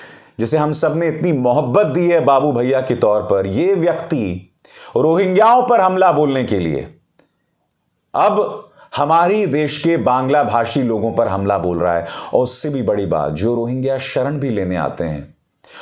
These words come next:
वो हिंसा का शिकार होते हैं और उस हिंसा से बचने के लिए आते हैं।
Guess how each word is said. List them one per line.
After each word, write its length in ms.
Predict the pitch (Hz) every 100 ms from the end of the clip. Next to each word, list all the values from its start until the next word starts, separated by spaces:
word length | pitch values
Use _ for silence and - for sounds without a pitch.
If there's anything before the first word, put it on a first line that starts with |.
| - 113
वो 100 | 135
हिंसा 340 | 151 147 190
का 120 | 170 156
शिकार 380 | 156 - 113 107
होते 300 | 87 - 80
हैं 160 | 80 _ _ _ _ _ _ - -
और 140 | 143
उस 160 | 135 -
हिंसा 300 | 135 135 175
से 140 | 160 131
बचने 400 | 95 117 156 165
के 120 | 135
लिए 140 | 110 92
आते 240 | 78 -
हैं। 160 | 76